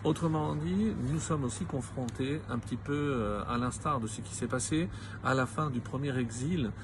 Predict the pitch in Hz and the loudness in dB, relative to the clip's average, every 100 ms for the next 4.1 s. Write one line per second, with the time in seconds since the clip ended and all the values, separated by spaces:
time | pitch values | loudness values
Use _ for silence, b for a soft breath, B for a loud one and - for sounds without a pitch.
0 | B B - 165 175 160 156 160 180 185 | B B 0 2 2 2 0 0 0 0
1 | 156 107 147 147 - 135 147 - 131 131 | -2 -2 -4 -4 -4 -2 -2 -2 -2 0
2 | 147 131 127 117 110 120 135 156 151 120 | 0 0 0 0 0 -2 -2 -4 -2 -2
3 | 120 120 139 127 110 131 - 120 - 156 | -2 0 -2 -2 -4 -6 -4 -4 -2 0